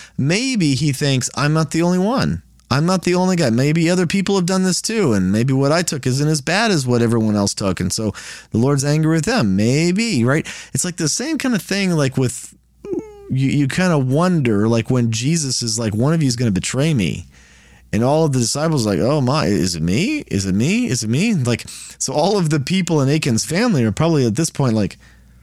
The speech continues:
What did I, did, man, like, I'm really nervous. Like, they don't know what's going on. None of these people know what's going on. Achan and all of his, like, brothers and, and relatives and family members from this family,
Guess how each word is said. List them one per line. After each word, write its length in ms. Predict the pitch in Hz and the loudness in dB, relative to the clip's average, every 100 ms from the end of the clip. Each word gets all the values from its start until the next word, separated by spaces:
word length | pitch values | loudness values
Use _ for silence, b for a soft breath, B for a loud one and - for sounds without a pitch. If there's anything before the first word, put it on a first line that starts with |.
| b - | b -14
What 100 | - | -6
did 100 | 90 | -2
I, 120 | 95 82 - - | -2 -4 -10 -18
did, 200 | - 92 - - - _ - - | -10 -10 -10 -18 -20 _ -18 -10
man, 400 | - 165 131 80 | -6 -6 -6 -4
like, 180 | 95 - | -4 -2
I'm 260 | 107 139 131 | -2 0 2
really 180 | 120 113 | 2 2
nervous. 300 | 151 135 113 | 2 0 -2
Like, 100 | - | -2
they 120 | 143 | 2
don't 140 | 226 | 2
know 100 | 202 | 2
what's 140 | 175 - | 2 0
going 240 | 170 175 | 0 2
on. 340 | 233 170 87 B B B B | 2 0 -2 B B B B
None 240 | 135 185 285 | 0 2 0
of 80 | |
these 120 | 254 185 | 0 -2
people 260 | 220 196 | -2 0
know 140 | 175 175 | 2 2
what's 140 | 156 | 0
going 240 | - 156 135 | 0 0 2
on. 200 | 110 104 | 2 0
Achan 460 | 165 190 202 185 160 | 0 0 0 -2 0
and 140 | 139 135 | 0 2
all 180 | 151 | 2
of 80 | 151 | 2
his, 200 | 147 139 | 0 0
like, 200 | 135 123 | -2 -2
brothers 560 | 110 120 139 139 135 120 | 0 2 2 2 2 0
and, 280 | 113 107 101 | 0 0 2
and 360 | 113 101 110 | 0 0 0
relatives 520 | 113 139 139 135 135 117 | 0 2 0 0 -2 -2
and 140 | 110 | -2
family 300 | 135 139 131 | 0 0 2
members 340 | 123 123 120 | 2 2 0
from 120 | 117 117 | 0 -2
this 100 | 104 | -2
family, 320 | 120 120 | 0 0